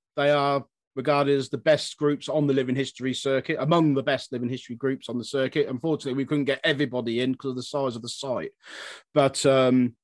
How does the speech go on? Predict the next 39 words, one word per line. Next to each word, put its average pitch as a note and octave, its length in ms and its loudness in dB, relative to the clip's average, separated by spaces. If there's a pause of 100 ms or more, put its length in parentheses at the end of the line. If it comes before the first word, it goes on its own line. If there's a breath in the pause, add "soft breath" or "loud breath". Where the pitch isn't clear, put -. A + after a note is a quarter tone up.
(640)
that's E3 260 4
the E3 100 4
list. E3 360 4
That, D#3 180 0
so D3+ 300 4 (100)
what F3+ 180 2
you C#3 80 -14
can D3+ 140 -4
see E3+ 280 0
from F3+ 280 2
that D3+ 180 2
list D3+ 340 -2
is C3 120 -2
you've D3 80 -4
got D#3 220 -2
two G3 280 6
hundred D#3+ 480 2
years D3 640 2
of B2+ 220 -2
the B2 80 -8
story D3+ 440 2
of - 20 6
the B2 80 -2
British A#2+ 340 0
soldier, A#2 500 -2 (440 soft breath)
from C3 340 2
the A#2+ 80 -6
Napoleonic D#3+ 640 2
Wars D3 500 0 (300)
all E3 280 6
the C#3+ 80 2
way C3+ 300 2
up B2+ 220 2 (280)
to C3+ 220 2
the B2+ 80 0
modern A#2 380 -2
day. A2 400 0 (1120 loud breath)
So, G#3 120 6
Steve, G3+ 520 4